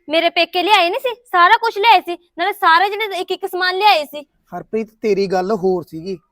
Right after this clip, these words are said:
Speaker 2: ਤੇਰੇ ਮਗਰ ਸਾਰਾ ਕੁਛ ਆ, ਠੀਕ ਆ ਨਾ? ਜੁਆਇੰਟ ਫੈਮਿਲੀ ਆ ਤੁਹਾਡੀ, ਸਾਰੀ ਇਕੱਠੀ ਫੈਮਿਲੀ ਆ, ਤੇਰੇ ਭਰਾ ਹੈਗਾ,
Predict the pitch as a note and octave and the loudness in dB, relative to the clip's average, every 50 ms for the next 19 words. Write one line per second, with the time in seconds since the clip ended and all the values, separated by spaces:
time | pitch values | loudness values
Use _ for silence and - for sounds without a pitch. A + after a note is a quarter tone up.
0 | _ _ G3 G3 G3+ G3+ G3+ G3 G3 G3+ G#3+ G#3 - F#3 F#3+ G#3+ A#3 G#3+ A#3 G3+ | _ _ -2 0 0 0 -2 -2 -4 -4 -6 -6 -6 -4 -2 -2 -2 -2 -4 -8
1 | - - E3 C#3 - _ _ _ _ _ _ _ _ _ _ _ _ _ _ _ | -8 -10 -16 -16 -16 _ _ _ _ _ _ _ _ _ _ _ _ _ _ _
2 | _ _ _ _ _ _ _ _ _ _ _ _ _ _ _ _ F#3+ G3 F3+ G#3+ | _ _ _ _ _ _ _ _ _ _ _ _ _ _ _ _ -6 -6 -4 -6
3 | A3+ B3+ B3 G3 E3 G3+ G3+ G3+ G3+ G3+ G3+ G3+ - G3+ F#3 F#3 F#3 F#3 G3+ G#3 | -6 -6 -8 -4 -4 -2 -2 0 0 -2 -2 -4 -4 -6 -6 -4 -4 -2 0 0
4 | G3+ F#3+ G3+ G3+ F#3+ A#3+ A3 - _ _ _ _ _ _ - F#3 G#3 A#3 B3 - | 0 -2 -4 -6 -6 -10 -12 -14 _ _ _ _ _ _ -2 -2 -2 -2 -2 -4
5 | A3 G3+ - - G#3 G#3 G#3 G3 G3 F#3+ F#3+ G3 G#3+ A3+ A3+ A3 A#3 A3+ A3 - | -6 -8 -4 -4 -4 -4 -2 -4 -6 -4 -4 -2 -2 -2 -2 -2 -2 -4 -4 -2
6 | - B3 A#3+ A3 G3 F3+ E3+ F#3 G3+ G#3 A#3+ B3 A#3 | -2 0 2 2 2 0 -2 -4 -6 -4 -4 -4 -6